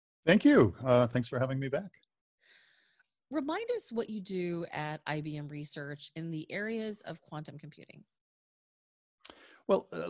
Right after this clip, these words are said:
Speaker 1: let me put I B M Research into context just a little bit. Um, so I B M is over three hundred fifty thousand people. Roughly one percent of that is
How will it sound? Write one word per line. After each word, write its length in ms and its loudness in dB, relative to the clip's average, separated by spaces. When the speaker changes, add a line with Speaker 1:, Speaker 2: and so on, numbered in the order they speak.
Speaker 1:
let 160 0
me 80 4
put 160 8
I 80 10
B 120 8
M 120 10
Research 400 2
into 160 -8
context 580 -2
just 200 -6
a 20 0
little 180 0
bit. 340 2
Um, 240 2
so 280 -2
I 160 4
B 180 4
M 320 6
is 320 2
over 220 -2
three 240 -2
hundred 360 0
fifty 380 -4
thousand 540 0
people. 440 -4
Roughly 260 8
one 200 8
percent 420 4
of 120 2
that 260 10
is 200 2